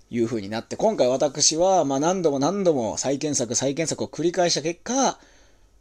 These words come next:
松山、高知、出雲、宮崎と、この四つに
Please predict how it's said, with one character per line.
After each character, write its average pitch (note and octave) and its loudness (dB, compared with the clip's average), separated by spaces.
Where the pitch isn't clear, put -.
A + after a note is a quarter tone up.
松 C3+ 2
山、 G2+ 2
高 F#3 6
知、 - 2
出 G#3 0
雲、 A3+ 4
宮 C3+ 4
崎 - -2
と、 - -16
こ - -4
の G#3 -2
四 F3 4
つ - 2
に - -4